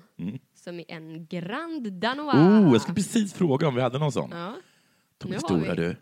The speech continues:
Speaker 2: Mm, de
Speaker 1: Har vi
Speaker 2: är
Speaker 1: någon,
Speaker 2: stora.
Speaker 1: har vi någon irländsk, eh, fårhund?
Speaker 2: Nej, men det kanske kommer sen.
Speaker 1: Ja.
Speaker 2: Ehm, vi har, eh,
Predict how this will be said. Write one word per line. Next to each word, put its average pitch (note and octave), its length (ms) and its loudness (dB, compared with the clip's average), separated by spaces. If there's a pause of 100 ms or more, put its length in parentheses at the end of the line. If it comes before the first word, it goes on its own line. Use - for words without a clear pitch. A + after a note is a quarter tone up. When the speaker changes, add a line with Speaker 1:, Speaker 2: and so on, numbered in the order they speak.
(380)
Speaker 2:
Mm, F3 300 -10
de E3+ 140 -10
Speaker 1:
Har B2 80 10
vi C#3 40 6
Speaker 2:
är D3+ 40 6
Speaker 1:
någon, F3 160 4
Speaker 2:
stora. - 160 -2
Speaker 1:
har B2 60 2
vi C#3+ 80 2
någon D#3+ 120 2
irländsk, G#2 600 -2
eh, F#2+ 280 2
fårhund? F2 420 -2 (720)
Speaker 2:
Nej, G3+ 120 -10 (500)
men G#3 120 -16
det E3+ 60 -12
kanske - 200 -20
kommer F#4 200 -16
sen. - 120 -8
Speaker 1:
Ja. A#2 140 -6 (840)
Speaker 2:
Ehm, G3+ 540 -6 (280)
vi A3+ 100 -10
har, C4 540 -6
eh, A3+ 460 -8